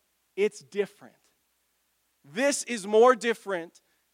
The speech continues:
than being six-foot-six with a pink and green mohawk walking through Market Mall. This is a different way to live. This is a way that gets noticed. And it brings us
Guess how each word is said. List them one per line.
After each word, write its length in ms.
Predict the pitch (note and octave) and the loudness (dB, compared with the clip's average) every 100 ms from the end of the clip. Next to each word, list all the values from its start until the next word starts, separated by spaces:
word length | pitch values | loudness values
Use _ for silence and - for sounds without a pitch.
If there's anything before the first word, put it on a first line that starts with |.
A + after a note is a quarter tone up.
| _ _ | _ _
than 220 | E3 G3 | 2 2
being 480 | G3 A3 G3+ F3+ F3 | 0 -2 0 -2 -4
six-foot-six 880 | - G#3 - G3+ - G#3 F3 - E3 | -2 -2 -2 -8 -6 -4 -4 -6 -12
with 140 | E3+ | -12
a 60 | D#3+ | -10
pink 220 | G3 F3+ | -10 -10
and 80 | E3 | -10
green 280 | F#3 F#3+ F3 | -6 -4 0
mohawk 500 | F#3 F3 D3 C3+ D#3+ | -2 -2 -6 -8 -4
walking 400 | E3 E3+ D3+ C#3+ | -4 -4 -10 -12
through 320 | - E3 C#3+ | -10 -10 -8
Market 340 | D#3 D#3+ E3 | -6 -6 -8
Mall. 380 | D#3 F3 A2+ A2 _ _ _ _ | -8 -8 -8 -12 _ _ _ _
This 240 | A#3 C#4 - | -4 -4 -4
is 220 | A#3+ G#3+ G#3+ | -8 -4 -2
a 140 | G#3 | -4
different 560 | D#3 A#3+ B3 A3+ A3 G3+ | -2 -2 -2 -4 -10 -2
way 180 | A3 | 0
to 80 | G3 | 0
live. 240 | G3+ G3+ D#3+ | 0 -2 -2
This 200 | C4 C4+ | -8 -6
is 200 | B3 G#3+ | -4 0
a 100 | G#3 | 2
way 360 | A3 A#3 G3 | 4 4 2
that 240 | F3+ F3 - | 0 -4 -2
gets 360 | A3+ - - _ E3 | -4 -4 -20 _ -18
noticed. 960 | F#3 G#3+ A#3 F#3+ A2 G#2 - - _ _ _ _ _ _ _ _ _ _ _ - | -2 2 4 2 -4 -20 -20 -20 _ _ _ _ _ _ _ _ _ _ _ -8
And 160 | F3 F3+ | -2 -2
it 180 | F3 D3+ | -2 -2
brings 460 | G3 B3+ C#4+ G3 | 6 6 6 2
us 420 | F#3+ G3+ - - | 2 2 -4 -16